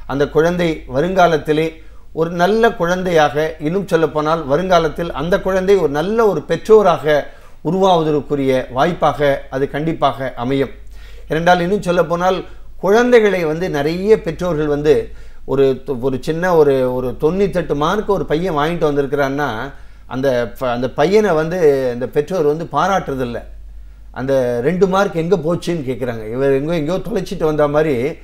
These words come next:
தொண்ணூத்தெட்டு mark, நூற்றுக்கு தொண்ணூத்தெட்டு mark வாங்கி கொண்டு வந்த பையனை பார்த்து, "சபாஷ்,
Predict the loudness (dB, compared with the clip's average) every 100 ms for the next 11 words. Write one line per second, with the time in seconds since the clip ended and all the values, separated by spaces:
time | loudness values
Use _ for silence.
0 | -16 -16 -16 -6 -2 2 2 2 0 0
1 | 0 2 2 2 0 2 0 0 -2 -2
2 | -2 -2 -2 -2 -2 0 2 2 0 0
3 | 0 -2 -4 0 0 0 0 0 0 -2
4 | -2 -2 -2 -6 -6 -12 -14 -14 -8 0
5 | 4 4 0